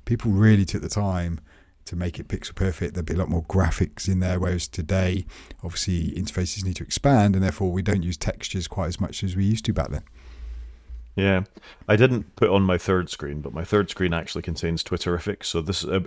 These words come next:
Speaker 2: it was in two thousand and eight I joined Twitter as well. So that's also quite bittersweet, actually, when I look back. And that was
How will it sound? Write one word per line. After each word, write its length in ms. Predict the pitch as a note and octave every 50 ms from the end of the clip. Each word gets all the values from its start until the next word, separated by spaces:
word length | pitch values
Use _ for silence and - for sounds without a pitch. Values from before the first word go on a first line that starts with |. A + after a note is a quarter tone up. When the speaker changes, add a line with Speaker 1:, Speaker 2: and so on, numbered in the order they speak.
| - -
Speaker 2:
it 60 | G2
was 160 | F2 E2 E2
in 40 | E2+
two 140 | - G2+ G2
thousand 360 | - F#2 F2 E2+ C#2 E2 E2+
and 80 | E2+
eight 120 | F2 F2 D2
I 140 | B1 E2+ F2
joined 300 | E2 F2 D#2+ E2 E2+ -
Twitter 360 | - F#2 - - - D#2 D#2
as 100 | D2+ E2
well. 220 | E2+ D#2+ D2+ D2+
So 220 | - - E2 D#2+ - - - _ _
that's 260 | - B2 A#2 - - A2
also 340 | G#2+ A2 G#2 - - E2
quite 300 | D#2 - - E2 D#2+ -
bittersweet, 560 | - F#2 - - F2+ - - F#2+ F2+ D#2+ - D#2
actually, 280 | C#2+ - - - E2
when 140 | D#2+ E2 D#2+
I 40 | D#2+
look 160 | E2 E2 -
back. 180 | D2+ D2+ D2 -
And 160 | F#2 F#2+ G2
that 200 | G#2+ A2 G#2 G#2
was 380 | G#2 G2 F#2+ F2+ F2 - -